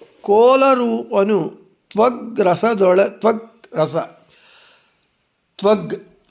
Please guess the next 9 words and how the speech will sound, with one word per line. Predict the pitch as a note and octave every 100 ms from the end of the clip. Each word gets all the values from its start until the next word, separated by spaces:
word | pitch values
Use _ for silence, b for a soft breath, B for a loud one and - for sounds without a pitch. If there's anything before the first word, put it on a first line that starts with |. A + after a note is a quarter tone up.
| E3+ _ _ _ _ _ _ _ _ -
ರಸದೊಳಗಿಪ್ಪ, | G#3+ A3 B3+ A#3+ A3+ G#3 F#3+ F3 E3+ - F3 - - _ _ _ F3
ರಸದೊಳಗೆ | E3+ G3+ A#3+ A3+ G#3 G3+ G#3 A#3+ D#4 - _ _
ಇಪ್ಪ, | - F3 F3 - B3+
ರಸದೊಳಗಿಪ್ಪ | F#3 D#3 E3+ D#3 D3 C#3 B2+ B2+ - - E4+ F4+ _ B B B B B
ನರಸಿಂಹ. | E3+ F#3+ A3+ B3 - G3 E3+ E3+ F3+ D3 - _ _ E3+ D3
ಬಾಲವಟು | E3+ F3+ A3 B3 C4 B3+ A3 G#3+ A#3 G#3
ವಾಮನನು | D#3 C#3 F3 F#3+ F#3+ G3 C4 F4 - _ b b b b
ನಾಸಿಕ | E3 F3 G3+ B3+ - B3+ A3+
ನಾಳದೊಳು. | C4 C4+ G3 F#3+ G3+ A3 A3+ G#3+ F#3+ F#3+ A#3 - _